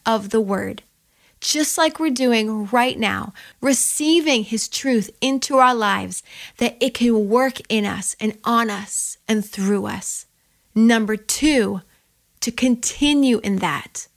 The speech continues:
to keep that constant flow coming in. And like it says, not forgetting what God has shown us through his word, how we should repent,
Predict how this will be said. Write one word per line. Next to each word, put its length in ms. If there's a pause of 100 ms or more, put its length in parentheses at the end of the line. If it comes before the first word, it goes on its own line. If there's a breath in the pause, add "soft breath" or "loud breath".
(100)
to 80
keep 400
that 280
constant 600
flow 380
coming 440
in. 380 (180)
And 160
like 220
it 100
says, 360
not 480 (100)
forgetting 880
what 200
God 260
has 200
shown 520
us 260
through 320
his 260
word, 440 (540)
how 140
we 140
should 240
repent, 680